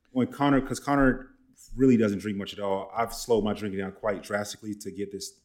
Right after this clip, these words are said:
this thing I got coming in January. And we've gone out and people shit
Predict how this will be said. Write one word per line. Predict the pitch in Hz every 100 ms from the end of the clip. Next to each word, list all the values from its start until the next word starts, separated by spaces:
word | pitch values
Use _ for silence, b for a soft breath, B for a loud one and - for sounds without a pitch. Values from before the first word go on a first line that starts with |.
| _
this | -
thing | - 101
I | 92
got | 90
coming | 104 95
in | 87
January. | 98 104 117 131 b b b b _
And | 127 117 110 104 - _ _ _ _ _ _
we've | 143 165
gone | 156 147 131
out | 131 110
and | -
people | - 180 202 160 - _
shit | - - - -